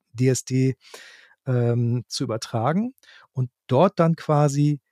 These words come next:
noch mal eine Qualitätskontrolle zu machen, noch mal einen Abgleich mit dem Original zu machen, um festzustellen, ja, das Ding ist evaluiert, exakt das Gleiche, was wir vorher gehabt haben und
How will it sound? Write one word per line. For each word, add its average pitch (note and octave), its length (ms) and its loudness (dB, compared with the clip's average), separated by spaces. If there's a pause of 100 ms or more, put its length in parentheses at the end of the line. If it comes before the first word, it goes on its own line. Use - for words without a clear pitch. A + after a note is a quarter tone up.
(340)
noch B2 380 2
mal D3+ 240 6
eine C3+ 140 4
Qualitätskontrolle D#3 920 -2
zu - 180 -8
machen, C3 440 0
noch F3+ 220 4
mal D3 140 4
einen B2+ 100 -2
Abgleich - 480 -2
mit C3 140 -6
dem C3 120 -4
Original A#2+ 440 -4
zu - 160 -8
machen, A#2+ 280 -4
um A#2+ 220 -8
festzustellen, B2 680 -4 (300)
ja, B2 420 -2 (220)
das - 200 -6
Ding C#3+ 160 -2
ist C3+ 140 -6
evaluiert, B2+ 600 -4 (180)
exakt B2 600 -4
das G#2 240 -8
Gleiche, G#2 420 -8 (220)
was - 180 -10
wir A#2+ 80 -10
vorher A2+ 260 -4
gehabt A2+ 400 -6
haben B2 320 -2
und F#3 360 6